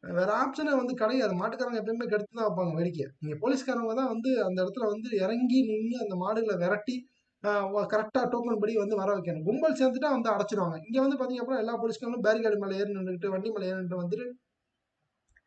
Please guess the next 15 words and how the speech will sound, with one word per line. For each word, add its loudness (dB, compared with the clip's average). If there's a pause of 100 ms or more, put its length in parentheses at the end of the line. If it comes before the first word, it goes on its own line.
(260)
ஆ, 0
ரொம்ப 4
வந்து 6 (680)
கத்திக்கிட்டே 4
வந்து 2
இருந்தாங்க. 0 (460)
ஆ, 2
கரெக்டா 0
டோக்கன் 4
படி 2
வாங்க 2
அப்படின்னுவாங்கன்ட்டு. -2
கண்டிப்பா -2
வந்து 0
யாரும் 0